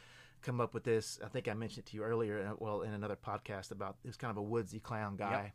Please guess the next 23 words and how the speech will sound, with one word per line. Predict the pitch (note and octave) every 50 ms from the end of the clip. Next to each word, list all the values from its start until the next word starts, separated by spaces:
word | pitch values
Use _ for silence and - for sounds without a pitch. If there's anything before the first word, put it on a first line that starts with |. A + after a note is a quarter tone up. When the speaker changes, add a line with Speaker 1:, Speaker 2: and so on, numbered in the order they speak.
| - -
Speaker 1:
had | - A#2 A2
an | - - -
axe. | A2+ G#2+ G#2 G#2+ - - - - - -
Speaker 2:
Yep. | A2 G#2+ G#2+ A2 A2+ - - - - - - - -
Speaker 1:
And | A2+ G#2+
it | A2
was, | A2+ G#2+ G#2
like, | G#2+ G#2+ - -
in | A2+
the | G#2+ G2+
woods | G2 A2+ A2+ A2 G#2+ G#2 G2+ G#2+ G2+ G2+
and | G2+ F#2+ F#2+ F#2+ - - - - - - - - -
that | A#2+ B2+ C3 - -
kinda | - B2 A2+ G#2+ G#2+ G#2+ G#2
scary | - - - B2+ A2+ G#2 G#2 G#2
clown | - - A#2 G#2 G2 F#2+ G2+ G#2+ G2
guy. | G2 F#2+ F#2+ G2 F#2+ G#2 - - - - - - - - - - - - -
Um, | - G2+ G2 G2 F#2+ F#2 F#2 -
and | - A2
then | A#2 A#2
I | A#2
was | A2+ G#2+
outside, | A2 G2+ - - - - C#3 C#3+ C3 A2+ G2 F#2 F2+ -